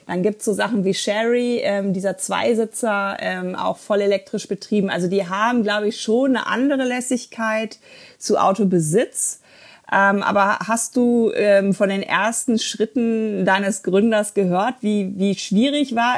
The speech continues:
es? Was waren die Schwierigkeiten und wie wurden diese vielleicht auch aufgelöst?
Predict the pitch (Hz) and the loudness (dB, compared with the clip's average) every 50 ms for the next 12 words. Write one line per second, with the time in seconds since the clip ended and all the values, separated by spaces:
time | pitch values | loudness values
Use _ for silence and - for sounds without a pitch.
0 | 254 262 254 - - - - - 233 233 254 254 247 240 - - 240 233 240 233 | -2 -2 -2 -2 -2 -2 -2 0 0 0 2 2 0 -2 -4 -4 -2 -2 0 0
1 | 226 226 - - 220 214 208 208 - 214 208 202 202 - - - - - - - | -2 -4 -6 -6 -2 -2 -2 -2 -2 -2 -4 -4 -4 -8 -12 -20 -20 -20 -20 -10
2 | - - 185 196 202 180 180 208 196 208 190 190 196 208 196 - - 185 - 165 | -4 0 4 4 6 6 6 6 4 4 4 2 2 0 0 -2 -2 -4 -4 -4
3 | - - 196 202 - - 180 156 156 151 156 156 - - - - | -4 -4 -4 -4 -2 0 0 0 0 0 -2 -4 -6 -12 -18 -20